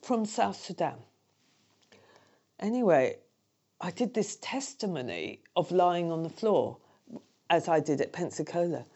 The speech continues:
But I do lie on the floor. I, as I do the, did the testimony, I lay on the floor. All these bishops came to me, "Jan, when I was enthroned, I was asked to lie on the floor." So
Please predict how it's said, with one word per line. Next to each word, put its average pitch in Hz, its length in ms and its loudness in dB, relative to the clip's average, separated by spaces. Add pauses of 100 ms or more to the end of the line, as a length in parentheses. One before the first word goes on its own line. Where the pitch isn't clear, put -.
(320)
But 139 160 4
I 185 100 10
do 240 300 10
lie 147 200 10
on 147 120 6
the 139 60 0
floor. 139 260 2
I, 160 160 4 (160)
as 208 180 6
I 277 140 8
do 226 240 4
the, 185 120 4 (180)
did 202 200 8
the 170 80 4
testimony, 165 640 0
I 156 140 2
lay 175 260 8
on 165 160 6
the 160 80 -2
floor. 170 400 -2 (800)
All 180 140 -4
these 190 200 -2
bishops - 400 -10
came 135 200 -16
to - 140 -16
me, 127 80 -10
"Jan, 156 300 -6 (580)
when 151 180 -6
I 214 160 -6
was 196 240 -2
enthroned, 156 960 -2 (840)
I - 120 -10
was 175 180 -12
asked 175 340 -10
to 170 120 -12
lie 175 300 -10
on 180 140 -10
the 170 80 -12
floor." 208 680 -14 (800)
So 254 360 4